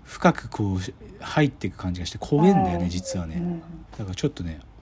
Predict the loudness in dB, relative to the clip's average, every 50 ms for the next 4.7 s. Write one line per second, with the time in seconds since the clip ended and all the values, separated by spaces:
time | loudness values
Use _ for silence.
0 | -12 4 6 6 6 6 2 0 -2 -6 -8 -6 -4 -4 -4 -4 -4 -6 -6 -6
1 | -6 -8 -10 -18 -20 -20 -20 -18 -18 -16 -14 -12 -10 -10 -10 -10 -6 -4 -2 0
2 | 0 0 0 0 -2 -4 -8 -14 -20 -20 -18 -6 0 2 2 2 0 -6 -4 0
3 | 2 4 4 4 4 2 0 0 2 2 4 6 6 6 6 4 2 2 0 0
4 | 2 2 2 4 4 6 6 4 4 4 4 2 2 0